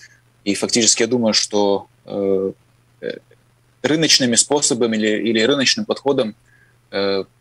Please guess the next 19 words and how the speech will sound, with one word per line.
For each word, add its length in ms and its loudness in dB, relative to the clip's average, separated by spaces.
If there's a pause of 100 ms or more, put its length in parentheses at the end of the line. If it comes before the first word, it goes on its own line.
(120)
эт-, 220 -2
эту 260 0
проблему 460 0
не 120 0
решить, 540 0
и 120 -6
фактически 480 0
это, 140 -2
ну, 180 -2 (120)
на-, 140 -2
нужно 380 -2 (480)
делать 260 0
административным 560 0
путем 400 -2
через, 300 -2
через 320 0
законодательство 800 -2
и 40 -6
через, 540 2